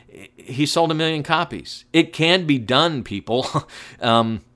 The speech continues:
you can do it without radio. You can do it without streaming services. It can be done.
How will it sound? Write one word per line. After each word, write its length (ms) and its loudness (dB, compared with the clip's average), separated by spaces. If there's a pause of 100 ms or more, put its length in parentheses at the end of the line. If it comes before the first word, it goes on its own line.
(440)
you 160 -2
can 200 0
do 240 4
it 100 0
without 340 0
radio. 460 2
You 160 -4
can 260 -4
do 280 2
it 120 -4
without 360 0
streaming 440 -4
services. 720 -10
It 220 -4
can 340 -4
be 160 -2
done. 460 -4